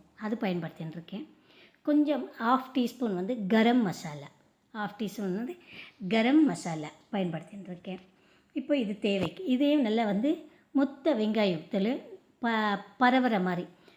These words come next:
நல்லா வந்து கிளறி விடுங்க. பிசைய வேண்டாம். வெங்காயம் வந்து ஏற்கனவே வந்து ஈரத்தன்மை அதிகம், அதனால் நம்ம பிசைஞ்சோம்னா தண்ணி விட்டுரும். அதே போல் பார்த்தீங்கன்னாக்கா, உடனே உப்பு போட்டு பிசைய வேண்டாம். உடனே உப்பு போட்டு பிசைஞ்சாலும்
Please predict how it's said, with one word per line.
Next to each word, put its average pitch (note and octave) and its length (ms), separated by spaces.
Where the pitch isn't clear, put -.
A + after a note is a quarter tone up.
நல்லா A#3+ 260
வந்து A3+ 200
கிளறி A#3 280
விடுங்க. D#3+ 300
பிசைய B3+ 380
வேண்டாம். G3 420
வெங்காயம் A#3+ 540
வந்து G#3 220
ஏற்கனவே G#3 420
வந்து G#3 220
ஈரத்தன்மை B3+ 640
அதிகம், F3+ 300
அதனால் A#3+ 420
நம்ம F#3 120
பிசைஞ்சோம்னா G3+ 640
தண்ணி C4 300
விட்டுரும். - 340
அதே A#3 240
போல் A3+ 220
பார்த்தீங்கன்னாக்கா, F#3+ 580
உடனே C4+ 300
உப்பு A#3 180
போட்டு A#3 240
பிசைய G#3 380
வேண்டாம். G#3 320
உடனே A#3 260
உப்பு A3+ 260
போட்டு A3 220
பிசைஞ்சாலும் G#3+ 580